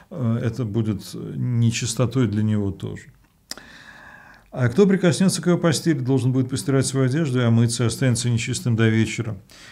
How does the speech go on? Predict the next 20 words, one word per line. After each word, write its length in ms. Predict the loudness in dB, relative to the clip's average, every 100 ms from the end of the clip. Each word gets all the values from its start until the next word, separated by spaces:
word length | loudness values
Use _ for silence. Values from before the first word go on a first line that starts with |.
| -16
Кто 160 | -2 0
прикоснётся 560 | 2 2 2 0 -2
к 40 | -2
тому, 200 | -2 0
на 100 | 0
чём 200 | 0 0
она 140 | 2
сидела, 540 | 2 0 0 2 2 2
должен 300 | 0 0 2
будет 180 | 0
постирать 400 | -2 -6 -2 -2
свою 220 | -2 -2 -2
одежду 320 | -2 -2 0
и 20 |
омыться, 340 | 0 -2 -2
и 40 | -4
останется 420 | -2 -2 -2 -2
нечистым 420 | -4 -6 -6 -4
до 120 | 0
вечера. 460 | 0 0 -4 -10 -16